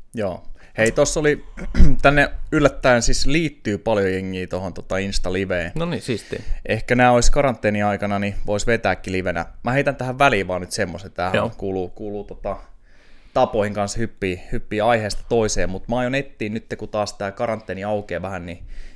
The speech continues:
Speaker 1: jonkun aluksi, ö, aluksi, tota, harjoittelijani tuottamaan tän podcastin, niin
Speaker 2: Noniin.
Speaker 1: saataisiin ehkä video ja näin. Mut tossa Jukka,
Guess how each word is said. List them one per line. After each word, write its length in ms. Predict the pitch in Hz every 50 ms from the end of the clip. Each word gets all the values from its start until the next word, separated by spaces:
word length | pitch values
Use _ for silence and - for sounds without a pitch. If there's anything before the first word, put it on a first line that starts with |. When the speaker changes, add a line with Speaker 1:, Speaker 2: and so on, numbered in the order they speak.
| - - -
Speaker 1:
jonkun 680 | 110 127 151 165 160 139 - - 123 110 104 98 - - - - - - - - - - -
aluksi, 680 | - 135 139 135 127 117 117 - - - - - - - - - - - -
ö, 460 | 95 101 107 107 107 104 104 101 98 -
aluksi, 340 | 95 131 135 131 - -
tota, 220 | - - - 117 104
harjoittelijani 640 | 113 143 143 131 110 - - 113 104 101 98 104 -
tuottamaan 640 | - - 143 135 117 - - - 92 90 87 85
tän 160 | - 85 85
podcastin, 520 | - 104 98 90 92 92 80 - - - -
niin 100 | - 85 143
Speaker 2:
Noniin. 160 | 135 139 156
Speaker 1:
saataisiin 140 | 143 - -
ehkä 140 | - - 104
video 300 | 110 110 98 95 87 85
ja 80 | 82 85
näin. 200 | 90 85 85 - - - - -
Mut 160 | 131 123 -
tossa 260 | - 170 - - - - -
Jukka, 500 | 156 175 202 196 - - - 131 117